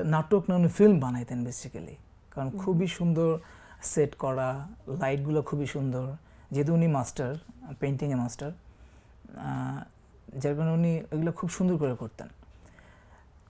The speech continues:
Speaker 1: তারপর আমাদের মনে হলো উনি তো একটা কাজ করেন বিশাল।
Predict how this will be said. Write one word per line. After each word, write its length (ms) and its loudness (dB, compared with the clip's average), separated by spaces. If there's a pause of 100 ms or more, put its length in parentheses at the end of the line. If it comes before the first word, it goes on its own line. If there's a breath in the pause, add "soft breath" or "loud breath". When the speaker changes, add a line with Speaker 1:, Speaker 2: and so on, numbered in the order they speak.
(140)
Speaker 1:
তারপর 260 6
আমাদের 280 10
মনে 140 10
হলো 160 10
উনি 260 8
তো 140 0
একটা 220 0
কাজ 260 0
করেন 440 0
বিশাল। 400 -4